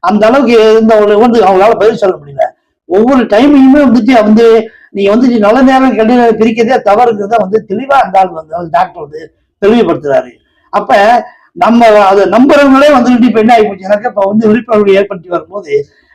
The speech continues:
நம்ம இஸ்லாமிய மக்-, மக்கள் வந்துட்டு என்ன, என்ன வந்துட்டு நேரம் சரியில்லை,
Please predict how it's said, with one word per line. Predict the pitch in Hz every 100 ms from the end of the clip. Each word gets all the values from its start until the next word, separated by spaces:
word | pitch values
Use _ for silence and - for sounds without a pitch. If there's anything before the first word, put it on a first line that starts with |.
| _ -
நம்ம | 185 208
இஸ்லாமிய | 185 - 262 311 294
மக்-, | 254 226 220 208
மக்கள் | 220 240 220
வந்துட்டு | 220 214 214 214
என்ன, | 208 233 196 190 - _ _
என்ன | 202 254 220
வந்துட்டு | 220 220 220 208
நேரம் | 202 214 196
சரியில்லை, | 196 196 180 190